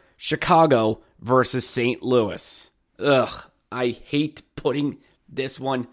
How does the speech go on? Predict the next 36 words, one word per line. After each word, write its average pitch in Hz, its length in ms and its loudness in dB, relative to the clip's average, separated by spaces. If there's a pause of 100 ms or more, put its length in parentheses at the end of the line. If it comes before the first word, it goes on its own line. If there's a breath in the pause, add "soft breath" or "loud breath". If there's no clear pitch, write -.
so 120 640 0 (140)
low. 98 440 -6 (340)
I 139 60 2
really 139 300 4
do. 110 240 0
I 117 120 -2
really 139 760 0
wanted 123 320 0
to 107 60 -2
like 98 340 0
this. - 320 -12 (680 loud breath)
An 113 280 -2 (120)
outdoor 143 440 2
game 143 240 2
at 120 180 -2
Busch 151 220 0
Stadium 160 640 0 (880)
with 123 120 -6
the - 180 -16
arches 143 480 0
in 143 180 -2
the 139 60 0
background 143 720 0 (460 soft breath)
and 131 180 2
the 120 60 0
blues 151 560 -2
in - 160 -4
the 127 80 -4
back 131 260 -4 (480)
and 123 400 0
the 113 320 0 (100)
arch - 680 -2
in 139 60 -6
the 135 60 -4
background, 135 520 0
the 101 100 -2